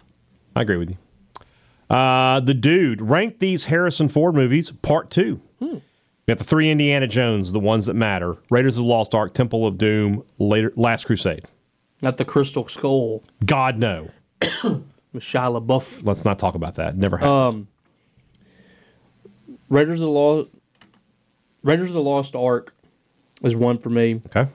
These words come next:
Speaker 2: Uh, Last Crusade, Temple of Doom.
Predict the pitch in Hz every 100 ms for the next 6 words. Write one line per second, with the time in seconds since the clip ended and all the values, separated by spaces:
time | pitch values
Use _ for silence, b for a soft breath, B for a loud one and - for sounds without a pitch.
0 | _ _ _ _ _ _ _ _ _ 131
1 | 123 113 110 - _ _ _ _ _ _
2 | _ _ _ _ _ _ _ _ _ _
3 | _ _ _ _ _ _ _ _ 139 139
4 | 139 143 123 127 117 113 117 110 107 107
5 | -